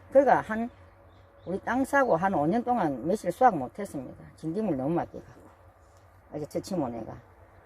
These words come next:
비가 작년에 대량 오니까 오늘 매실, 올해는 매실 굴단하면서 진드물 안 끼네요.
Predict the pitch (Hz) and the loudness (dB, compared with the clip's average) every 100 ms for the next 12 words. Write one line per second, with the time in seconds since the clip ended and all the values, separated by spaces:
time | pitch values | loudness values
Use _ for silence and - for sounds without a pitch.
0 | - - 226 247 262 - 165 214 214 - | -20 -8 2 6 6 6 0 -2 -4 -6
1 | 147 160 214 226 175 190 165 143 165 196 | 2 4 4 2 2 2 0 -2 -2 -2
2 | 156 160 180 - 170 202 175 139 147 190 | 2 0 0 -4 -4 -2 -2 0 0 -2
3 | 151 135 117 151 180 185 160 170 165 147 | -6 -10 -4 -2 0 0 -2 -4 -4 -2
4 | 180 185 123 123 135 131 113 | -2 -2 -4 -6 -8 -6 -8